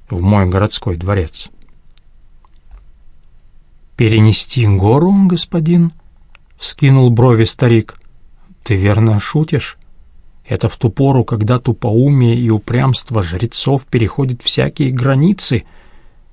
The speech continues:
«Нет, я не шучу. Сегодня вечером ты мне доложишь,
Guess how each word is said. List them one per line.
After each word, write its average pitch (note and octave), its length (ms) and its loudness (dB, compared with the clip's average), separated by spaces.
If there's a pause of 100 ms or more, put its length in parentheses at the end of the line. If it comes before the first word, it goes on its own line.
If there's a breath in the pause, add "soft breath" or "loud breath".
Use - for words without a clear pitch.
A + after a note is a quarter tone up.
(280)
«Нет, F#2 300 -4
я F#2 180 -2
не F#2 120 -2
шучу. F#2 460 -10 (800)
Сегодня A2+ 460 2
вечером G2+ 520 0
ты G2+ 120 -4
мне F#2+ 220 0
доложишь, F#2 720 -6